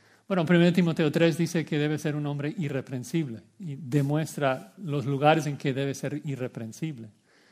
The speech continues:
Y tú puedes ver que es un hombre de una sola mujer, que ama a su esposa. Yo he vivido en su casa por meses. Yo sé el amor que tiene para, para ella.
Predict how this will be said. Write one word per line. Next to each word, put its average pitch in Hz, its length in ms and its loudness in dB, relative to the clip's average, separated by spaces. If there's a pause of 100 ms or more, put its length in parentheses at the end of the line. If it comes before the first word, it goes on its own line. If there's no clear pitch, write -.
(540)
Y 156 120 -2
tú 170 160 0
puedes 156 320 6
ver 143 380 0 (760)
que - 100 -6
es 135 80 -2
un 143 140 -2
hombre 147 200 -2
de 135 60 -2
una 139 180 -6
sola 131 220 -6
mujer, 127 400 -6
que 120 160 -8
ama 127 480 -2
a 147 140 -8
su - 140 -12
esposa. 147 440 -6 (240)
Yo 143 140 2
he - 20 6
vivido 160 320 6
en 143 80 -2
su 127 140 -10
casa 143 440 -2 (280)
por 123 180 -6
meses. 143 480 -4
Yo 139 220 -8
sé 160 300 -4 (520)
el 131 140 -6
amor 139 280 -2
que 135 120 -2
tiene 143 320 -6
para, 113 440 -8
para 120 220 -6
ella. 123 300 -8